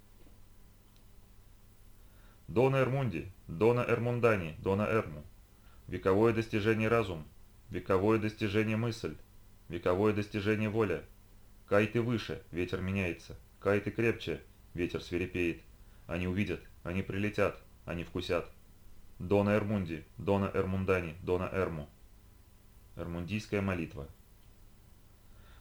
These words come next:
В просторном и прохладном офисном помещении играла легкая расслабляющая музыка. Вокруг кипела работа. Всевозможные клерки бродили туда-сюда со стопками документов и папок. Мерцали экраны с графиками,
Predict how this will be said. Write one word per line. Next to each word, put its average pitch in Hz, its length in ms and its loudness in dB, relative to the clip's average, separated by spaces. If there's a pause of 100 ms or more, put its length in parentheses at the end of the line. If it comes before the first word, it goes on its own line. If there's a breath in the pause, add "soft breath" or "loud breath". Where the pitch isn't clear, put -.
В - 20 -20
просторном 147 520 4
и - 20 -12
прохладном 139 420 4
офисном 131 320 0
помещении 123 480 0
играла 120 240 8
легкая 110 360 4
расслабляющая 98 580 2
музыка. 78 440 -8 (200)
Вокруг 131 320 -2
кипела 135 260 2
работа. 127 440 2 (120)
Всевозможные 131 500 -2
клерки 131 320 0
бродили 120 380 2
туда-сюда 107 540 0
со 95 100 -2
стопками 101 380 -2
документов 92 580 -4
и - 80 -12
папок. - 400 -4 (640 soft breath)
Мерцали 151 460 2
экраны 113 480 4
с 95 80 -12
графиками, 95 680 0